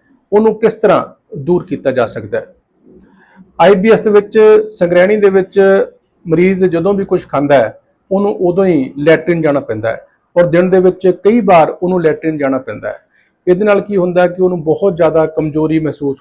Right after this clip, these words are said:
ਹੋਣ ਲੱਗ ਜਾਂਦੀ ਹੈ। ਅੱਜ ਮੈਂ ਤੁਹਾਡੇ ਨਾਲ ਇੱਕ ਫਾਰਮੂਲਾ ਸ਼ੇਅਰ ਕਰੂੰਗਾ, ਉਹਦੇ ਇਸਤੇਮਾਲ ਕਰਨ ਤੋਂ ਬਾਅਦ ਤੁਹਾਡੀ ਜਿਹੜੀ ਕਮਜ਼ੋਰੀ ਹੈ, ਸੰਗ੍ਰਹਿਣੀ ਕਰਕੇ ਜਿਹੜੀ ਆਈ ਹੈ,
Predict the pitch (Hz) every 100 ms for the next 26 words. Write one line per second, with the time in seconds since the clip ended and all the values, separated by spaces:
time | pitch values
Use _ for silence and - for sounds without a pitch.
0 | 135 123 113 120 - 101 101 - _ _
1 | _ _ _ _ _ _ 175 185 220 226
2 | 214 196 202 202 208 - 165 156 175 180
3 | 180 185 - - 180 180 180 131 127 131
4 | 196 269 _ _ _ _ _ 180 196 226
5 | 208 - 180 160 165 160 160 165 165 147
6 | 143 160 175 175 175 165 151 160 165 170
7 | 170 - _ _ _ - 165 156 165 190
8 | 180 120 - _ _ _ _ - 165 165
9 | 214 208 170 175 170 170 156 135 127 107